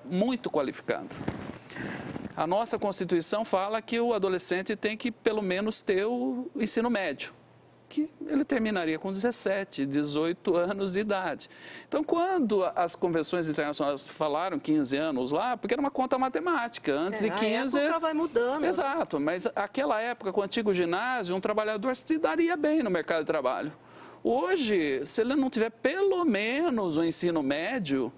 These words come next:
Speaker 1: ele tá totalmente alijado de um, de um, de um mercado de trabalho que é muito competitivo.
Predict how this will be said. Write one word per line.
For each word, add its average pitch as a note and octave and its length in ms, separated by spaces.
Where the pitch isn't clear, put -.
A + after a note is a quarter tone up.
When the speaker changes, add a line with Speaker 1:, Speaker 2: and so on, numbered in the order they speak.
Speaker 1:
ele G#4 160
tá G4 120
totalmente G4 460
alijado D#4 680
de E3 80
um, F#3 120
de F3+ 60
um, F#3 180
de E3+ 60
um F3 220
mercado E3+ 580
de D3 140
trabalho E3 420
que - 80
é B3+ 40
muito B3+ 380
competitivo. D#3 800